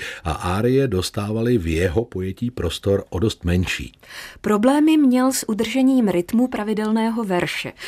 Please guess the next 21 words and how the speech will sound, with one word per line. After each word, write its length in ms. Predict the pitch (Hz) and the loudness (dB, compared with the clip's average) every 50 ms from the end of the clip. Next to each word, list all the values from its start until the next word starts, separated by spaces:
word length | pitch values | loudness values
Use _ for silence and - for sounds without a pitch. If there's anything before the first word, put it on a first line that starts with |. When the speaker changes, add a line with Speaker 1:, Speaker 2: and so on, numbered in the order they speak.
| - - - | -12 -6 -6
Speaker 2:
eh, 140 | 175 151 - | -6 -6 -6
což 260 | - - 185 214 - | -6 -6 -6 -4 -4
je 80 | 277 285 | -4 -4
pro 240 | 285 - 226 233 247 | -4 -2 -2 -2 -2
zhudebnění 720 | 233 220 185 202 196 202 190 220 220 220 220 226 226 220 | -2 -2 -2 -2 0 0 0 2 2 2 2 2 2 0
významná 520 | 185 185 190 208 226 247 240 196 147 143 | -2 -4 -4 -2 -2 0 0 0 -2 -2
věc. 220 | 131 131 - - - - - - _ - | -4 -8 -10 -12 -14 -16 -16 -14 _ -4
Speaker 1:
Na 220 | 147 170 196 208 208 | 0 2 2 2 4
druhou 340 | 190 214 202 185 147 101 | 4 4 4 4 4 2
stranu 400 | - - - 123 143 170 190 185 | 0 -4 -4 -4 -2 0 0 2
dokázal 680 | 170 139 135 135 - 135 131 131 127 123 123 123 123 120 - - | 2 2 0 0 -2 -6 -4 -4 -4 -2 -2 -2 -2 -4 -6 -4
tvořit 400 | - 87 101 98 92 104 95 82 | 0 2 2 2 2 0 -2 0
velmi 340 | 73 90 92 87 85 90 | 2 2 2 2 2 2
rychle 380 | 85 107 104 - - 92 78 71 - - - - - - | 0 0 0 0 -2 -2 -2 -2 -4 -10 -14 -14 -14 -14
a 80 | - 78 | -14 -10
tomu 300 | - - 127 170 190 180 | -4 -2 0 0 0 0
zaručovalo 800 | 120 85 85 98 110 113 - - - 110 113 117 120 127 127 127 - - | 0 0 0 0 -2 -4 -4 -2 -2 -2 0 0 0 0 0 -2 -4 -8
zájem 520 | 85 73 76 80 80 85 85 87 92 98 | -6 -4 -2 -2 -2 0 0 0 -2 -2
skladatelů. 720 | - - - - 73 67 67 69 - - 69 62 60 - - _ _ _ _ - - - - - - - | -4 -8 -8 -8 -8 -6 -8 -8 -10 -10 -10 -8 -10 -12 -14 _ _ _ _ -18 -16 -14 -14 -14 -10 -4
Celkem 360 | - 147 156 156 190 196 196 | -2 -2 -2 0 0 -2 0
napsal 380 | 190 175 - - 165 123 - | 0 -2 -2 -2 -2 -2 -2